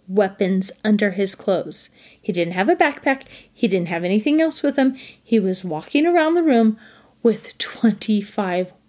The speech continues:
weapons. Whew, talk about an impact on me thinking about that.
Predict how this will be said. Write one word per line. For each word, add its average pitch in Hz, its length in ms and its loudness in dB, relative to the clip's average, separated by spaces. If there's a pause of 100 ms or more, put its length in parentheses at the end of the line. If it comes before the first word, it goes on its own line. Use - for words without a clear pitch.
weapons. - 640 -8 (1080)
Whew, 370 240 2 (280)
talk 254 260 0
about 226 240 4
an - 80 -2
impact 196 400 -4
on 180 180 0
me 156 300 -8 (140)
thinking 220 380 0
about 180 300 -12
that. - 200 -8